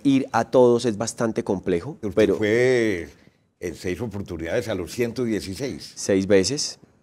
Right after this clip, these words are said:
Speaker 1: Era difícil que algún gobernador pudiera ir a los ciento dieciséis en cuatro años. Y demostramos que las distancias se acortan cuando hay voluntad.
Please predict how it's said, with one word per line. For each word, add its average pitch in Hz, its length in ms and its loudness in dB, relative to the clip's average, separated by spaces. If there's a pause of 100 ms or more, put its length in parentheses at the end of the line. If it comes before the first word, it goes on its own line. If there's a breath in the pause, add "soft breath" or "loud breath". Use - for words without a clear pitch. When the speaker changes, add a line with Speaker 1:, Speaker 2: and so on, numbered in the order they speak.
(120)
Speaker 1:
Era 110 180 2
difícil 113 540 2
que - 80 -2
algún 101 260 0
gobernador 107 500 4
pudiera 113 380 6
ir 120 140 6
a 113 40 4
los 107 140 0
ciento 110 380 2
dieciséis 101 560 2
en 113 100 0
cuatro 120 460 4
años. 85 400 -2 (520 loud breath)
Y - 60 -2
demostramos 107 720 2
que 95 540 0 (220 soft breath)
las 101 240 0
distancias 110 640 0
se - 100 0
acortan 160 540 0
cuando 98 480 0
hay 95 140 2
voluntad. 113 540 2